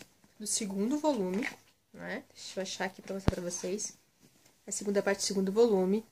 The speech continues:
que é chamada de Situação. Então, eu li os dois primeiros, é, capítulos, né? Que vai falar da mulher casada e da mãe. Ela já começa aqui falando, né,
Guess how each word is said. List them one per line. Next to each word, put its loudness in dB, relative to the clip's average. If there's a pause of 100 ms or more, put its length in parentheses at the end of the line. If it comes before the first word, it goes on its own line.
(120)
que -6
é 0 (320)
chamada -2
de -2
Situação. 0 (640)
Então, 4
eu 8
li 2
os -2
dois 6
primeiros, 0
é, 6
capítulos, -6
né? -6 (640)
Que -14
vai 2
falar 4
da 2
mulher 2
casada 2 (1000)
e -2 (160)
da 0
mãe. 2 (300)
Ela 4
já 2
começa 0
aqui -2
falando, 2
né, -2